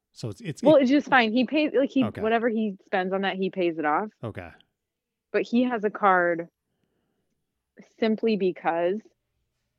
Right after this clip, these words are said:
Speaker 2: our joint credit card.
Speaker 1: Yep.
Speaker 2: Um, there, the people who did the administrative paperwork could not spell his last name correctly. <laughs> And so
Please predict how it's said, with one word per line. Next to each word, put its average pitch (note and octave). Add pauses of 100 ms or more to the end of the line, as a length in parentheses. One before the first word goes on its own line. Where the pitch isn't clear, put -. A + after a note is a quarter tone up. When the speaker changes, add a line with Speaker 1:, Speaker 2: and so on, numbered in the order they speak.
(220)
Speaker 2:
our F3+
joint F3
credit G#3
card. A#3
Speaker 1:
Yep. A2+ (1300)
Speaker 2:
Um, F3 (340)
there, F3 (160)
the F#3
people G3
who F#3+
did E3+
the E3+
administrative E3+
paperwork G3+
could F3+
not E3
spell E3+
his F3
last D#3+
name E3
correctly. C#4
<laughs> -
And G3+
so F#3